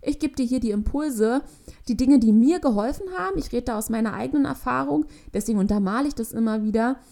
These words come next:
Aber du musst für dich das rauspicken, was sich für dich gut und stimmig anfühlt, weil auch das ist dann nur das, was für dich funktioniert. Ja. Es kann auch sein, dass hier von gar nichts für dich funktioniert und wir was anderes für dich finden müssen,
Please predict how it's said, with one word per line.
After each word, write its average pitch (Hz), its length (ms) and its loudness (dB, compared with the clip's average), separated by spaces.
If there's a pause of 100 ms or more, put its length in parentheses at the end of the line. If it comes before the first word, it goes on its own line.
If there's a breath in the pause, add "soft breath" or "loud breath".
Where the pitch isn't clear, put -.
(240 loud breath)
Aber 208 220 4
du 247 200 2
musst 277 280 0
für 254 80 -4
dich 254 180 -2
das - 180 -10
rauspicken, 262 580 0 (260 loud breath)
was 214 160 0
sich 208 140 -8
für 202 120 -2
dich 247 380 -2
gut 262 220 0
und 226 100 -2
stimmig 233 440 2
anfühlt, 190 500 -2
weil 196 220 0
auch - 120 -8
das - 300 -6
ist - 220 -10
dann 226 140 4
nur 226 140 4
das, 233 200 -4
was 214 180 -4
für 196 60 -10
dich 202 180 -8
funktioniert. 220 640 2 (760)
Ja. 226 220 0 (1040 soft breath)
Es 262 120 2
kann 381 140 0
auch 285 80 6
sein, 233 440 4
dass 226 160 0
hier 233 100 0
von 214 240 -2
gar 196 220 2
nichts 247 200 0
für 202 80 -6
dich 196 160 -4
funktioniert 214 720 2 (440 soft breath)
und 196 160 0
wir 220 100 6
was 208 220 2
anderes 277 420 8
für 196 120 -8
dich - 160 -10
finden - 400 -8
müssen, - 340 -8